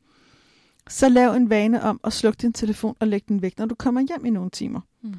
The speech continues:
Speaker 1: Der er rigtig mange af de par, jeg arbejder med, som også er børnefamilier, der for eksempel lægger telefonen væk fra klokken den er fem, til klokken den er ni. Der er også nogle af de par, jeg arbejder med, som, som beslutter sig for, at når klokken den er syv eller otte, så slukker de mobilen.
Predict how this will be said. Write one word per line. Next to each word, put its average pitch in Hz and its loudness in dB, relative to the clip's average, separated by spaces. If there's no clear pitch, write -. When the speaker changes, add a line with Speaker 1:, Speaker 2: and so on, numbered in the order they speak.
Speaker 1:
Der 247 2
er 240 2
rigtig 277 4
mange 214 2
af 233 0
de 226 -4
par, - -2
jeg 214 -2
arbejder 202 -2
med, 190 -2
som 202 -6
også 185 -4
er - -14
børnefamilier, 220 -2
der 240 2
for 220 2
eksempel 220 0
lægger 202 0
telefonen 208 -2
væk 196 -2
fra - -14
klokken 208 -2
den 196 -4
er - -6
fem, - -4
til - -14
klokken 185 -4
den 202 -8
er 175 -8
ni. 196 -2
Der 240 6
er 226 8
også 254 2
nogle 254 2
af 220 -4
de 220 -8
par, 226 -2
jeg 254 0
arbejder 226 -2
med, 202 2
som, 208 2
som 208 -2
beslutter 202 0
sig 220 -4
for, 196 0
at 190 -2
når 185 -8
klokken 196 -4
den - -6
er - -10
syv 240 -2
eller - -6
otte, 208 6
så 247 0
slukker 208 -2
de 240 -4
mobilen. 247 -2